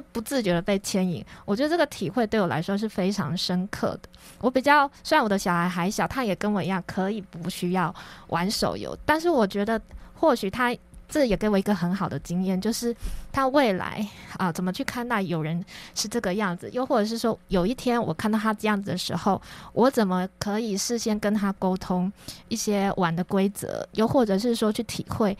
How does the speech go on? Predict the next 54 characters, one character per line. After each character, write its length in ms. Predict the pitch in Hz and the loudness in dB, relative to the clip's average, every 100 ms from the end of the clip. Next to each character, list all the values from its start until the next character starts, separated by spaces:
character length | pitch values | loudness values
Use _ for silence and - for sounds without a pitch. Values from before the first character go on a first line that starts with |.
| - - | -8 -10
他 160 | 226 | -8
可 140 | 220 170 | -2 -2
能 180 | 160 185 | 0 -2
心 180 | 220 | -2
境 220 | 226 208 214 | -2 -2 -2
上 200 | 208 180 | -2 -4
的 280 | - - 185 - - - - - - - - - - | -8 -12 -14 -16 -20 -20 -20 -20 -20 -20 -16 -2 2
变 200 | 208 175 | 4 2
化， 340 | - 202 156 - - - | 2 2 2 -4 -20 -2
而 120 | 220 | 0
不 140 | 233 | 2
是 260 | 247 277 269 | 0 2 2
那 180 | 269 247 | 4 4
种， 300 | 220 180 - | 4 2 2
呃， 140 | 208 190 | 0 2
这 100 | 254 | 0
不 180 | - | 0
相 300 | 254 247 226 | 0 2 0
干， 260 | 233 226 226 - - - | 2 0 0 -4 -16 -8
以 100 | 190 | -2
至 200 | 247 233 | 4 4
于 140 | 190 - - | 2 -2 -14
虽 180 | - 262 | 0 4
然 180 | 240 180 | 6 4
我 80 | 170 | 4
了 220 | 165 196 | 2 2
解， 180 | - - | 0 0
但 160 | 214 | 0
是 120 | 247 226 | 0 -2
实 240 | - 180 | -2 -4
际 140 | 220 | -4
上 280 | 226 233 202 - - - - | 0 0 0 -4 -18 -8 0
有 140 | 180 | 0
参 300 | - - 214 | 0 0 2
与 120 | 202 | 2
还 180 | 160 180 | 0 -4
是 140 | 180 208 | -4 -2
会 180 | 226 | -2
有 60 | 180 | -2
不 160 | 160 170 | -4 -8
一 60 | |
样 160 | 180 180 | -8 -10
的 300 | - 73 - - - | -10 -10 -10 -14 -10
体 220 | - - | -6 -4
认。 180 | - - - - - | -2 -2 -4 -14 -2
那 100 | 262 | 2
对 160 | 277 247 | 4 6
我 100 | 202 | 6
来 140 | 190 | 4
说， 280 | 220 226 247 - - | 4 2 2 -4 -2
那 140 | 247 | 2
两 140 | 214 170 | 2 2
个 120 | 185 | -2
字 340 | - 226 131 | 2 2 2